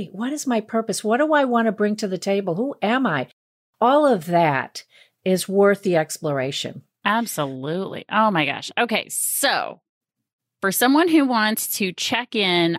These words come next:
Speaker 2: on how they can impact their image and
Speaker 1: Yeah.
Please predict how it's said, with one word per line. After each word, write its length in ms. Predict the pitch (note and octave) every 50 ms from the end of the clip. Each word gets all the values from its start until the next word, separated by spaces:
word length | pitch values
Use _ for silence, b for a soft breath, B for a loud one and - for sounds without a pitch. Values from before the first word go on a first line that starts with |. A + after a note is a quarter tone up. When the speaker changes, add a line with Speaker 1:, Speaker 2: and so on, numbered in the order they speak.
| -
Speaker 2:
on 220 | - E3+ E3+ E3 E3+
how 240 | D#3 - G3 G3+ G3
they 120 | G3 F#3+
can 460 | F3+ - G3 F3+ F3 E3 E3 E3 - - _ _ _ _ _ _ _
impact 640 | - B3 C4 C4 C4+ - - G3 F#3+ - - - -
their 580 | - G3 F#3 F3 F3 F3 E3+ E3 E3+ E3+ E3 - _ _ _ _ _ _ _ _ _
image 640 | - F3+ D#3+ C3 E2 - F2 - - - - - - _ _ -
and 400 | F#3 F3 E3+ D#3+ D#3 D#3 D3+ D3
Speaker 1:
Yeah. 140 | D3 B2+